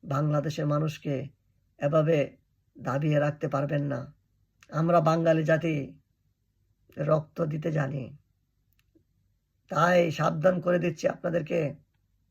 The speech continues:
আপনারা সুষ্ঠুভাবে তদন্ত করুন। কেন আমার ছাত্র ভাইকে হত্যা করা হয়েছে? কেন? তাদের কি কোনো অধিকার আছে?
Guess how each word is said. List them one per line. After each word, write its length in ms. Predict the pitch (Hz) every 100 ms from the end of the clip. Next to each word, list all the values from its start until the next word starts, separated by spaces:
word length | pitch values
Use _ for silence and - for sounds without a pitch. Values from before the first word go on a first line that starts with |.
| _ _ _ _ _ _ _ _
আপনারা 480 | 165 156 180 175 160
সুষ্ঠুভাবে 640 | 170 170 - 170 165 170
তদন্ত 340 | 170 165 165
করুন। 320 | 165 165 175 175 - _ _ _ _ _ _ _
কেন 180 | 180 180
আমার 320 | 175 170 170
ছাত্র 400 | 156 170 160 185
ভাইকে 240 | 160 160 165
হত্যা 320 | 160 156 165
করা 200 | 160 156
হয়েছে? 460 | 156 151 151 - - _ _ _ _ _ _ _ _ _ _ -
কেন? 200 | 180 180 165 139 - _ _ _ _ _ _ _ _ _ _ _ _ -
তাদের 280 | - 170 165
কি 120 | 170
কোনো 200 | 185 180
অধিকার 380 | 165 170 196 196
আছে? 420 | 190 262 196 160